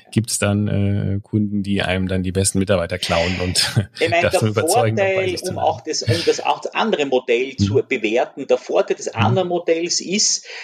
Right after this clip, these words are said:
Speaker 2: äh, dass, äh, natürlich nicht die Gefahr besteht, äh, dass so eine Haltung bei den Führungskräften kommt, „Ach, da gibt es sowieso eine Spezialeinheit, dort gebe ich den Mitarbeiter ab und die werden sich schon um den
Speaker 1: Mhm.
Speaker 2: kümmern.“ Ja, sondern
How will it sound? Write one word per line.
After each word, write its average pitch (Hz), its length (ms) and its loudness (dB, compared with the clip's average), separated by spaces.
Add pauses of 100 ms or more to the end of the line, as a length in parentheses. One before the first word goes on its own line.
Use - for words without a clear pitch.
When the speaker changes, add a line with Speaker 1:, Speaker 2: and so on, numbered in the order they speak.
(140)
Speaker 2:
äh, 131 160 2
dass, 147 460 0
äh, 131 180 -2
natürlich 151 680 -2
nicht 175 400 -2
die 175 100 0
Gefahr 127 500 0
besteht, 127 720 0 (280)
äh, 127 140 4
dass 139 300 2
so 160 480 -2
eine 131 340 0
Haltung 156 460 0
bei 165 80 0
den 147 140 -2
Führungskräften 165 640 0
kommt, 165 380 -2
„Ach, - 320 0
da 220 80 4
gibt - 160 -8
es - 80 -12
sowieso 185 320 0
eine 190 100 -2
Spezialeinheit, 160 800 -2
dort - 140 -18
gebe 151 160 0
ich - 60 -6
den 139 120 2
Mitarbeiter - 500 0
ab 143 200 -2
und 143 120 -8
die 123 60 -2
werden 113 140 2
sich - 80 -10
schon 113 120 -2
um 95 40 -14
den 98 200 2
Speaker 1:
Mhm. 95 60 0
Speaker 2:
kümmern.“ 92 400 2 (260)
Ja, 175 140 2 (300)
sondern 156 480 0